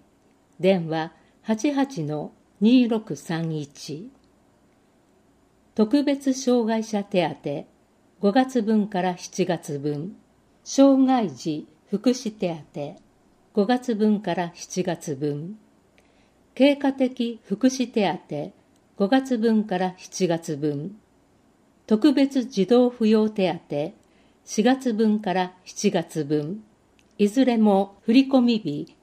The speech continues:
八月十日月曜日、問い合わせ先、社会福祉課、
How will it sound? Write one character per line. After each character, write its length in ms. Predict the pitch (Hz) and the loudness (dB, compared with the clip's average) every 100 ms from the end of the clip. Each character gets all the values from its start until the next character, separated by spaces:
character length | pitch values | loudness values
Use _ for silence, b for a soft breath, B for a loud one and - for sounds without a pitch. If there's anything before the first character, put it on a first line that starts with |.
| _ | _
八 300 | 220 220 277 | -6 -2 0
月 260 | 269 269 | 0 -2
十 260 | - 240 226 | -2 0 0
日 360 | 220 196 185 - | -2 -4 -4 -6
月 300 | 175 170 202 | -6 -4 -2
曜 340 | 196 175 143 139 | 2 0 -2 -8
日、 260 | 143 151 - _ _ _ _ _ _ _ - | -12 -12 -16 _ _ _ _ _ _ _ 4
問 180 | 262 277 | 6 6
い 60 | |
合 80 | 254 | 4
わ 140 | 233 233 | 2 0
せ 140 | 214 | -4
先、 520 | 208 190 - 180 175 - b b b | -2 -4 -2 -4 -4 -10 b b b
社 180 | - 220 | -2 0
会 240 | 294 285 | 2 0
福 280 | 269 240 233 | 0 -2 -2
祉 220 | 220 - | -4 -6
課、 300 | - 180 180 | -4 -4 -4